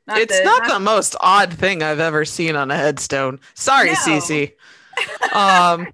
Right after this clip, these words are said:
Speaker 1: It's, it's
Speaker 2: but
Speaker 1: really
Speaker 2: so, uh,
Speaker 1: not.
Speaker 2: Greg busted this myth apart, and I love him for it. So, in reality, C C was not an optometrist, but a salesman, a commission agent,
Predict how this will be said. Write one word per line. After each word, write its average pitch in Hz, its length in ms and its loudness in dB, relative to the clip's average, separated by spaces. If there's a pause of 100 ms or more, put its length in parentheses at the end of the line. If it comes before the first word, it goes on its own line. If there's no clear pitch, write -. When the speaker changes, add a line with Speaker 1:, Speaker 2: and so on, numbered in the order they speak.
(180)
Speaker 1:
It's, - 220 -20
it's 294 180 -12
Speaker 2:
but 277 140 6
Speaker 1:
really 262 160 -2
Speaker 2:
so, 269 160 6
uh, 254 160 8
Speaker 1:
not. 185 140 -8 (600)
Speaker 2:
Greg 247 460 2
busted 220 540 2
this 185 240 0
myth 175 240 0
apart, 165 600 0
and 170 140 -2
I 165 120 0
love 156 280 2
him 160 220 0
for 143 260 -2
it. - 180 -4 (500)
So, 254 460 2 (220)
in 359 200 0
reality, 311 640 4
C 392 260 0
C 349 240 0
was 277 240 -2
not 339 240 2
an 339 80 0
optometrist, 233 760 -2
but 370 140 -2
a 403 80 4
salesman, 226 880 0
a 185 80 -4
commission 175 480 -4
agent, 175 420 -2